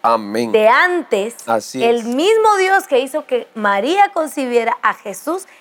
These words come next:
Speaker 2: es el mismo Dios al que tú le sirves,
Speaker 1: Amén.
Speaker 2: a, de
Speaker 1: Qué
Speaker 2: quien
Speaker 1: buena.
Speaker 2: tú, a quien tú le crees, a quien tú adoras. Es ese mismo Dios que tuvo el poder para hacer esto y va a tener el poder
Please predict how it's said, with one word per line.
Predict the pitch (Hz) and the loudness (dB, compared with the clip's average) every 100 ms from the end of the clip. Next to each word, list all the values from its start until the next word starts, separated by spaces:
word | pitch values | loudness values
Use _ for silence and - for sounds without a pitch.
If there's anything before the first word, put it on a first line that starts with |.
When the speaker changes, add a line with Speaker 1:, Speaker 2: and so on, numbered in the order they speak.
| _ 254 | _ 2
Speaker 2:
es | 285 - | 2 4
el | 294 277 277 | 4 4 2
mismo | 302 349 392 427 392 359 | -4 -2 0 0 2 2
Dios | 349 359 | 0 0
al | 359 339 | 0 0
que | 320 294 | -4 -4
tú | 330 330 | -4 2
le | 294 | 2
sirves, | 269 - 320 359 359 349 359 | 2 -2 -2 0 -2 -2 -2
Speaker 1:
Amén. | 240 269 294 302 | -2 0 2 4
Speaker 2:
a, | 269 | 2
de | 233 269 | 4 2
Speaker 1:
Qué | 262 | 2
Speaker 2:
quien | 269 160 311 | 4 4 6
Speaker 1:
buena. | 302 294 240 | 4 4 2
Speaker 2:
tú, | 349 349 - - | 2 0 -4 -2
a | 254 | -2
quien | 254 254 - | 2 0 0
tú | 311 | 2
le | 294 254 | 2 2
crees, | 285 311 330 320 | 4 4 4 0
a | 285 | -4
quien | 262 233 190 | -4 -4 -4
tú | 285 277 | 0 2
adoras. | 254 247 277 302 - | 4 4 4 2 -2
Es | 330 349 | -4 -2
ese | 381 359 339 | -4 0 0
mismo | 320 339 403 427 392 392 | 0 -2 -2 -2 -2 -2
Dios | 339 247 - - - - | 0 -2 -2 -18 -10 -2
que | 247 | 0
tuvo | 320 359 | 4 4
el | 370 | 2
poder | - 285 262 294 359 - | 4 4 6 6 6 4
para | 349 285 | 2 2
hacer | - 277 254 | 2 2 4
esto | 302 480 - - 294 - _ _ - | 2 2 -4 2 2 0 _ _ -8
y | 247 | 0
va | 233 | 0
a | 247 | 2
tener | 294 269 | 0 2
el | 262 277 | 0 -2
poder | - 226 220 254 | -2 0 2 0